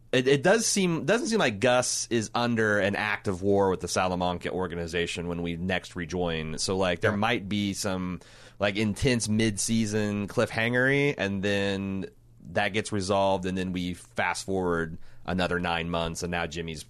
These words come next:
Speaker 1: free to practice law. Because it, it
Speaker 2: Mm-hmm.
Speaker 1: would be weird for me to go a whole season of Better Call Saul, and there's no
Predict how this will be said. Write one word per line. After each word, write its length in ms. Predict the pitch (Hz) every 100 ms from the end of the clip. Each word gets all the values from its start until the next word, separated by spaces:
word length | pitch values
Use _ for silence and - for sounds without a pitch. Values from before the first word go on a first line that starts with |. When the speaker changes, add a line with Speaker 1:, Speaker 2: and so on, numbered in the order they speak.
| -
Speaker 1:
free 140 | 90
to 60 | 73
practice 360 | 85 73 -
law. 240 | 87 80 64
Because 260 | - 107
it, 140 | 104 - - - -
it 60 |
Speaker 2:
Mm-hmm. 100 | 113
Speaker 1:
would 160 | 135 165
be 120 | 196
weird 460 | 180 170 160 147 120
for 140 | 131
me 480 | 113 120 107 98 92
to 100 | 104
go 220 | 98 101
a 40 | 92
whole 200 | 110 110
season 360 | - 110 92
of 80 | 87
Better 220 | 98 92
Call 220 | - 95
Saul, 480 | 90 - 95 90 87
and 120 | 85
there's 220 | 90 87 87
no 800 | 95 95 92 92 90 87 87